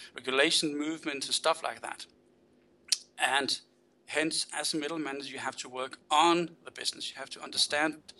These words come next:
what kind of information you have to put back into the, the portfolio of businesses that you're working with. And thirdly, which is the most difficult one, is you have to understand what is called white space management. What goes on between the boxes,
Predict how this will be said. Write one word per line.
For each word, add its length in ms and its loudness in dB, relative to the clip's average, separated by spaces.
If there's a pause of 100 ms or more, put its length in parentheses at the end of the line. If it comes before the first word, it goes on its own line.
(300)
what 260 -2
kind 280 2
of 80 -8
information 480 -2
you 80 -6
have 160 -4
to 100 -8
put 500 -6
back 320 0
into 320 -4
the, 340 -10
the 240 -10 (260)
portfolio 580 -2
of 180 -10
businesses 520 0
that 160 -14 (160)
you're 140 -20 (120)
working 380 -18
with. 140 -18 (800)
And 140 2
thirdly, 460 4
which 280 -6
is 140 -6
the 80 -10
most 280 -4
difficult 380 -10
one, 260 -8 (360)
is 220 0
you 100 -6
have 220 -10
to 240 -4
understand 520 0
what 200 -4
is 200 -2
called 300 -10 (140)
white 260 2
space 420 -4
management. 640 -2 (520)
What 220 -2
goes 260 2
on 240 4
between 720 4
the 100 2
boxes, 640 -2